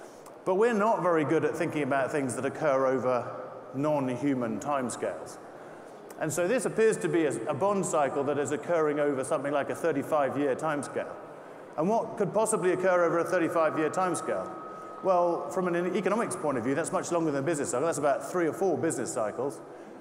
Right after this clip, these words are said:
But it's pretty much the inflation cycle. We tend to have inflationary and disinflationary periods that last around about that amount of time, and as you'd expect, bonds are related to that. So this is the, uh,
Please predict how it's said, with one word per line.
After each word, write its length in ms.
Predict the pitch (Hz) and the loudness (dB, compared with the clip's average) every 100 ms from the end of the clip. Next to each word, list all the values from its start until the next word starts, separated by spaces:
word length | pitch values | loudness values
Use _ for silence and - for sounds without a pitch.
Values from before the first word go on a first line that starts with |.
| - - | -6 -2
But 120 | 180 | 0
it's 220 | 170 - - - - - | 0 -4 -8 -14 -8 -2
pretty 160 | 233 | 0
much 240 | 196 - - - | 0 -2 -6 -4
the 60 | 180 | -2
inflation 480 | 160 196 196 185 113 | 0 2 0 0 -2
cycle. 380 | 123 98 - - - - - - | -2 -2 -6 -12 -14 -18 -18 -8
We 100 | 143 | -4
tend 200 | 156 156 | -2 0
to 60 | 143 | 0
have 180 | 143 135 | 0 0
inflationary 800 | 175 160 151 131 117 135 135 131 | 0 0 0 0 -2 -2 0 0
and 120 | 120 | 0
disinflationary 880 | 160 160 127 156 139 123 127 131 165 | -2 -2 -2 0 0 0 -2 -2 0
periods 340 | 160 117 - | 0 0 -2
that 140 | - | -2
last 380 | 143 139 - - - | 0 0 0 -6 -6
around 260 | 139 143 135 | -2 0 0
about 440 | 113 120 - - | 0 0 -2 -2
that 160 | 139 127 | -2 0
amount 200 | 120 110 | -2 -2
of 60 | |
time, 240 | - 175 147 | 0 0 2
and 100 | 143 | 0
as 160 | 139 | 0
you'd 120 | 135 127 | 0 -2
expect, 520 | 123 - 165 - - | -2 0 -2 -2 -4
bonds 280 | 160 139 127 | -2 -2 -2
are 60 | |
related 380 | 127 165 147 - | 0 0 -2 -6
to 60 | 98 | -8
that. 160 | 87 - - - - - - - - - | -10 -10 -14 -18 -18 -18 -18 -18 -18 -8
So 160 | - 185 | -2 0
this 180 | 262 | 2
is 140 | 185 180 | 0 0
the, 340 | 196 170 165 | 2 4 6
uh, 140 | 160 | 4